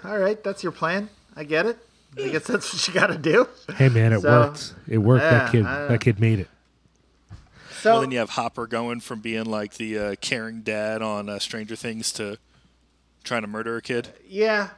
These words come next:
Speaker 1: yeah, I get that. The weird Hellboy versus Thor thing was a nice crossover to see. I was into that. Um,
Speaker 3: Yeah, I, I really liked a lot of the fighting, all the kinda, like, the close quarters, you know,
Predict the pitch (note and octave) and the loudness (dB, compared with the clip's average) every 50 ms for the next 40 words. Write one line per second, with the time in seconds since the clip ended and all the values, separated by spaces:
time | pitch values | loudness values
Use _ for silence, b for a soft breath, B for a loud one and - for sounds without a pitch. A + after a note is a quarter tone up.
0 | _ - D#3+ E3 E3+ E3 D#3+ E3+ F3 E3 D3+ D#3+ F#3 F#3+ F3 F3+ E3 D#3+ - D3+ | _ -6 -2 2 2 2 2 2 -2 -6 -8 -6 -6 -4 -2 -2 -4 -2 -2 -2
1 | D3 D#3 D#3 - - D3+ C3+ C3+ D3 D3+ D3+ D3 B2+ C#3 C#3+ D3+ D3+ C#3+ D3 D3 | 0 0 -2 -2 -2 -2 -2 0 0 0 0 -2 2 2 2 2 4 2 4 4
2 | D3 D3 D3 C3+ C3+ D3 C#3+ D3 - C3 - - - D3 D#3 D#3+ D3 - D3+ C#3 | 6 4 4 4 2 0 -2 -2 -6 -14 -12 -4 0 2 2 2 0 0 -4 -4
3 | C3 C3+ C3+ C3 A#2 A#2+ B2+ B2+ B2+ C3 B2 - - - C#3 C3 B2+ B2 - - | -4 -4 -4 -4 -4 -6 -4 -2 -2 -2 -2 -4 -8 0 2 2 2 2 0 0
4 | B2+ B2 A#2 A#2 A2+ A#2+ A2+ - - B2 A#2 A#2+ B2+ B2 A#2+ B2 B2 A2 B2 A#2 | 0 0 0 -2 -4 -6 -8 -6 -6 -4 -4 -4 -4 -4 -4 -4 -2 -4 -4 -4
5 | A#2 A2+ A2+ A2+ A#2 A#2 B2+ - - _ b b b b b b b b b D#3 | -2 0 2 2 2 0 -2 -4 -12 _ b b b b b b b b b 6
6 | D#3+ E3+ F3+ F3 E3 E3 D#3 C3+ C3+ C#3 C#3+ C#3 C3+ D3+ E3 D#3+ C#3 C#3 C#3 - | 8 8 8 8 4 2 -2 -2 -2 -2 -2 -2 0 0 0 2 2 2 2 2
7 | C#3 B2+ A#2+ B2 A#2+ A#2 - - - A2+ A#2 A#2+ B2 B2 A#2 A2+ G#2+ G#2+ - - | 2 2 2 2 0 -2 -8 -8 -6 -6 -6 -6 -6 -6 -6 -6 -6 -6 -6 -6
8 | C3 A#2 A2 G#2 - - A#2 - - B2 A#2 - - - - - A#2+ A#2 A#2 A#2 | -6 -6 -6 -6 -8 -12 -14 -10 -10 -10 -8 -8 -10 -10 -10 -10 -10 -8 -8 -8
9 | A#2 A#2 A#2 A2 G#2+ A#2+ A2 G#2+ G#2+ G#2+ G#2 | -8 -8 -8 -10 -10 -12 -12 -12 -12 -12 -16